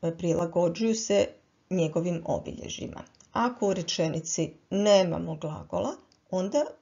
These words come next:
u tu rečenicu nećemo moći uvrstiti objekt, zato što je objekt glagolska dopuna, kao što sam rekla,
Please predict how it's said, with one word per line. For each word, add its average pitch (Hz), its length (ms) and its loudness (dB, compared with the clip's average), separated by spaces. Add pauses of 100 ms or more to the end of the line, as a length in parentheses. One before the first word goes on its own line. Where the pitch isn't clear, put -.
u 175 100 -6
tu 190 160 -4
rečenicu 175 600 -6
nećemo 180 420 -4
moći 175 340 -6
uvrstiti - 720 -4
objekt, - 640 2
zato 175 300 -4
što 233 260 -2
je 220 220 0
objekt - 460 -2 (520)
glagolska 220 720 2
dopuna, 165 540 -8
kao 165 180 -6
što 175 200 -14
sam 185 260 -8
rekla, - 400 -10